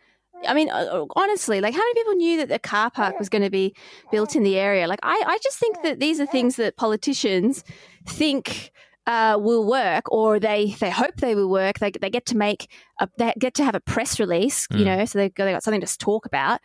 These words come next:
Speaker 1: They can, they can then go and do, like, they can re-announce the same bridge seven times if
Speaker 2: Mm.
Speaker 1: required.
Speaker 2: Mm.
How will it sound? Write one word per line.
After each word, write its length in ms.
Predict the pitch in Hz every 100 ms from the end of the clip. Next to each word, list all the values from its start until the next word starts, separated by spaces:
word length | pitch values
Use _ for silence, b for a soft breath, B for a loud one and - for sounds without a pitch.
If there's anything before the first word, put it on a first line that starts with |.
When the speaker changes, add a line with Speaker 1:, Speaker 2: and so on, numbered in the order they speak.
| B B B
Speaker 1:
They 80 | 196
can, 200 | 247 196
they 140 | 180
can 160 | 180 202
then 180 | 190 185
go 240 | 190 190
and 140 | 185 180
do, 280 | 190 190
like, 200 | 185 170
they 100 | 190 -
can 160 | 190
re-announce 680 | 196 262 277 233 254 269 -
the 100 | -
same 320 | - 226 226
bridge 320 | 202 214 196 -
seven 260 | 214 196
times 440 | 185 180 190 165 175
if 100 | -
Speaker 2:
Mm. 100 | -
Speaker 1:
required. 440 | 196 190 85 - - B 359
Speaker 2:
Mm. 220 | 294 208